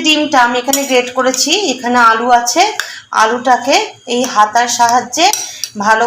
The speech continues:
করে স্ম্যাশ করে নেব, কারণ আলুটা প্রচণ্ড গরম।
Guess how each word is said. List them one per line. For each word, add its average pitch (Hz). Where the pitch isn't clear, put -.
করে 254
স্ম্যাশ 240
করে 233
নেব, 226
কারণ 240
আলুটা 240
প্রচণ্ড 269
গরম। 208